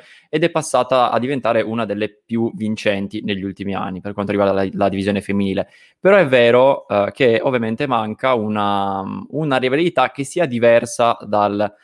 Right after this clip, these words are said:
eh, dal titolo, o comunque che sia diversa dal, dal giro titolato, no? Perché poi magari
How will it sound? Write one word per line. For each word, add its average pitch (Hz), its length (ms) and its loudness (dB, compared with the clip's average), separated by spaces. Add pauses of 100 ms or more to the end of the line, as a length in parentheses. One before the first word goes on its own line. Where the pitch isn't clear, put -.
(300)
eh, 107 120 0
dal 120 240 2
titolo, 139 320 0
o 131 140 -2
comunque 147 340 -4
che 117 400 2
sia 127 160 -8
diversa 127 360 -2
dal, 104 240 -4
dal 107 220 -2
giro 113 280 -2
titolato, 104 460 -2
no? 107 100 -6
Perché 104 200 -10
poi 110 100 -8
magari 110 320 0